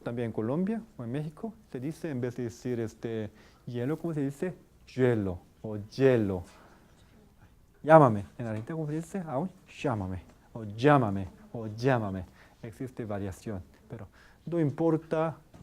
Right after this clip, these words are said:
sea donde sea, Argentina, Colombia, España, pero la pronunciación básica es que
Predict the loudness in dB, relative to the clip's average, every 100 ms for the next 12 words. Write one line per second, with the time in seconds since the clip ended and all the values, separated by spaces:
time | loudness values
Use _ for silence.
0 | -20 -20 -20 _ -6 2 4 4 0 -2
1 | -2 0 2 4 2 0 -4 -2 -2 -2
2 | -2 -2 0 0 0 0 0 -2 -2 -6
3 | -6 -6 -2 -2 -4 -6 -10 -6 -2 -2
4 | -2 -4 -6 -4 -6 -6 -2 -2 -2 -4
5 | -6 -6 -4 -4